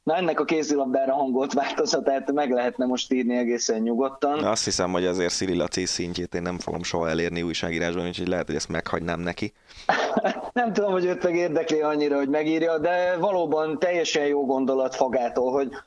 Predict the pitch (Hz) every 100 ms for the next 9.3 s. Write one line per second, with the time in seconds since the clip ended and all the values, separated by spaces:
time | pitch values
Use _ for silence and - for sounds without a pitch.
0 | _ 139 147 196 165 160 - 175 - 147
1 | 135 131 127 127 147 127 104 123 139 151
2 | 147 - - - _ _ _ - 151 233
3 | 214 202 190 160 151 147 147 139 143 196
4 | 151 - 170 185 175 233 220 165 160 147
5 | 143 147 151 147 135 139 127 135 120 123
6 | 127 147 147 151 127 139 165 - 185 175
7 | 185 170 165 165 - 180 180 - 180 147
8 | - 160 139 143 135 127 123 117 131 131
9 | 147 151